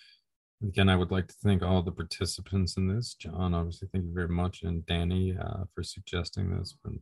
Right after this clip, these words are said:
putting much of it together and all of your Herculean efforts. And, uh, again, my apologies. Uh, we couldn't have you here. Um, and also, I'm sure this probably was not, uh,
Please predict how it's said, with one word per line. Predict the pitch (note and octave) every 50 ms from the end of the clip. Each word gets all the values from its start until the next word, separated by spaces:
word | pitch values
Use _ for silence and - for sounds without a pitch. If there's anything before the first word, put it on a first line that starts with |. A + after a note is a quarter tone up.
| _
putting | - - G#2 G2+ F#2 F2 E2+
much | F2 F2 - -
of | - E2+
it | F2+ -
together | - - - - - E2+ F2 F2+ F2
and | E2 - -
all | - - -
of | G2
your | F#2 F2
Herculean | E2+ - F#2 F2 - - F#2+ F#2 F2+ E2+ E2+ F2 F2+ F2 F2
efforts. | F#2 F2+ - - G2 F#2 - - - - -
And, | E2+ E2+ D#2+ D#2 D#2+ E2 D#2+
uh, | D#2 D#2+ E2 F2+ F#2+ -
again, | F2+ F2+ F#2
my | F#2 F2 F2
apologies. | F2 - - - - F#2+ F#2 F#2 F#2 F2+ - - G2 A2 A#2 G2 - -
Uh, | D#2 D#2+ F#2+ G2 G2+ G#2 G2 _ _ _ - - - - - - _ _ -
we | G2+ F2+
couldn't | - G#2 F#2 F2+
have | D#2+ D2 E2 F2 F2+ E2+
you | F#2 F#2 F2+ D#2+
here. | D#2+ F#2 F2+ F2 F2 F2 F2 F2+ F#2 F#2+ - E2+
Um, | F2 E2+ E2 E2+ E2+ E2+ E2+ E2+ E2+ - _ _ _ _ - - - - - - - _ -
and | G#2 G#2+
also, | G#2+ G2+ - A2
I'm | G2 F#2+ F2+
sure | - - - G#2
this | F#2 F#2 F2+ -
probably | - - - G2+ F#2+ F#2 F#2 F2 F2+ F2
was | E2+ E2 F2 F2 E2 E2
not, | F2 E2+ E2+ F2 E2+ F2 F2 F2 E2+ E2+ - -
uh, | - E2 D2+ A#1 A1 C2 F#2+ G#2 G#2 G2+